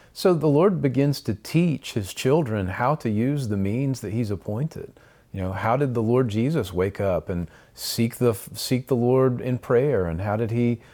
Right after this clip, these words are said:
um, even, you know, reading the scriptures as a young man? And, uh, you know, we're not better than our master. And so we have to be taught that these are the means that God has appointed. And often it's during this time that he, he drives us to this, but we can be sure that,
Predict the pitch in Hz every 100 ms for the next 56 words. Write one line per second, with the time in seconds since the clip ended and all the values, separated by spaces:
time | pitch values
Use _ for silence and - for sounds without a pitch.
0 | - - 98 104 101 120 131 123 113 123
1 | 113 110 123 131 127 110 - 139 - 139
2 | 110 113 101 107 107 104 104 113 135 101
3 | 92 90 - - - _ - 95 92 107
4 | 104 117 151 139 85 120 135 117 113 92
5 | 95 120 147 - - 120 - 104 120 120
6 | 147 165 160 110 - 117 135 - - 117
7 | 110 - - _ - 123 180 196 139 135
8 | 120 117 123 131 123 107 - 120 147 -
9 | 80 76 85 85 95 120 139 135 113 -
10 | - 123 117 107 101 - 107 107 101 110
11 | 107 107 - - - 117 110 123 143 139
12 | 110 101 92 90 92 113 123 127 123 117
13 | - 175 165 117 113